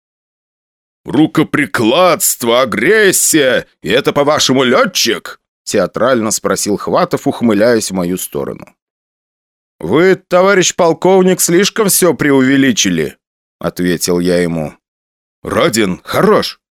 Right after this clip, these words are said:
толкнул меня в ногу Барсов. «Из-за вас пострадали двое солдат. Один из них лишился пальцев на руке». «Серый,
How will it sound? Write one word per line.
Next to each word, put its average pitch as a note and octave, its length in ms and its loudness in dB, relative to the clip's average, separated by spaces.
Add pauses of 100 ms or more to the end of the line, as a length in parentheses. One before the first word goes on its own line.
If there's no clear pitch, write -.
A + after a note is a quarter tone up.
(220)
толкнул G2+ 460 -2
меня G#2+ 240 0
в E2+ 80 -8
ногу G2+ 240 -4
Барсов. F#2 560 -4 (840)
«Из-за A2+ 380 0
вас G3 220 0
пострадали D#3 640 2
двое D3+ 300 2
солдат. B2 680 0 (140)
Один D3 400 2
из E3+ 180 2
них G#3+ 220 2
лишился D#3+ 520 2
пальцев F3 480 0
на A2+ 140 2
руке». G2+ 480 0 (880)
«Серый, - 680 -2